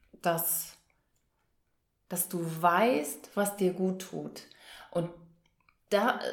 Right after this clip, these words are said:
das, das finde ich so toll, auch für die Zuhörer meines Podcasts jetzt hier. Was tut dir denn gut?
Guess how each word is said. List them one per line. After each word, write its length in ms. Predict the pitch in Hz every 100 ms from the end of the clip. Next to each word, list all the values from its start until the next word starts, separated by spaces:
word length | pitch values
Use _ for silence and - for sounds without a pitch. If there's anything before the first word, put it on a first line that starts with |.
| -
das, 260 | 214 226 -
das 200 | 220 226
finde 140 | 226
ich 60 | 226
so 140 | 233
toll, 440 | 277 - 233 247 240
auch 140 | -
für 140 | - 220
die 100 | 214
Zuhörer 400 | - 240 226 208
meines 320 | 208 240 240 -
Podcasts 680 | 240 - 220 220 220 190
jetzt 240 | 202 202 -
hier. 260 | 208 208 214 - - - -
Was 260 | 220 -
tut 380 | - 262 269 240
dir 180 | 214 185
denn 300 | 165 160 160
gut? 500 | 156 147 135 -